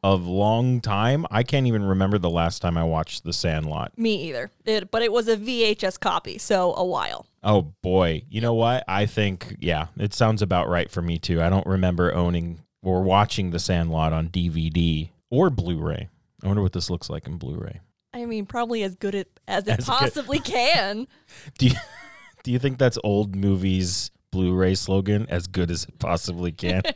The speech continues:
Speaker 2: <laughs>
Speaker 1: That's great.
Speaker 2: Tagline, "We did our best."
Speaker 1: We did as best as we could.
Speaker 2: Yeah.
Speaker 1: So, nineteen ninety-three, we have reviewed a movie from nineteen ninety-two. So if you wanted to put these in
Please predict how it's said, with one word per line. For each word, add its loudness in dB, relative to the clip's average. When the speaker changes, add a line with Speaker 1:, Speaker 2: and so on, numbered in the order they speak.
Speaker 2:
<laughs> -20
Speaker 1:
That's -6
great. -4
Speaker 2:
Tagline, -4
"We -8
did -4
our -6
best." -6
Speaker 1:
We 2
did 2
as 0
best 0
as -4
we -8
could. -10
Speaker 2:
Yeah. -16
Speaker 1:
So, 0
nineteen 2
ninety-three, 2
we 2
have 2
reviewed 4
a 4
movie 4
from 0
nineteen 0
ninety-two. 0
So 0
if -4
you 2
wanted 2
to -4
put -4
these -2
in -4